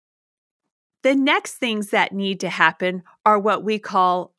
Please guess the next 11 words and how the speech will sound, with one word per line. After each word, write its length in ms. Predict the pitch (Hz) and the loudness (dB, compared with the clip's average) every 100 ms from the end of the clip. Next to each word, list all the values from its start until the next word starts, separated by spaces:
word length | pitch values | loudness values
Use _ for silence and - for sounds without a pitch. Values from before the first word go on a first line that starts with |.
| - | -8
reconcile 720 | 175 226 277 262 262 208 208 | 0 0 0 -2 2 2 0
insurance. 800 | 185 190 - 151 - - - - _ _ _ _ _ - | -4 -8 -6 -6 -6 -12 -20 -20 _ _ _ _ _ 0
Are 360 | 214 254 330 311 | 4 4 4 0
there 260 | 269 262 | 0 0
employees 840 | 247 233 - 208 202 180 190 233 - | 0 -2 -4 -4 -2 -2 -4 -6 -4
who 140 | 226 | 2
have 220 | 202 185 | 2 0
changed 640 | - - 170 196 254 - - | -6 -4 -2 -2 -4 -8 -4
or 100 | 208 | -2
dropped 400 | 175 165 208 - | 0 0 0 -4
coverage? 580 | - 165 202 277 - | -4 -2 -2 -4 -8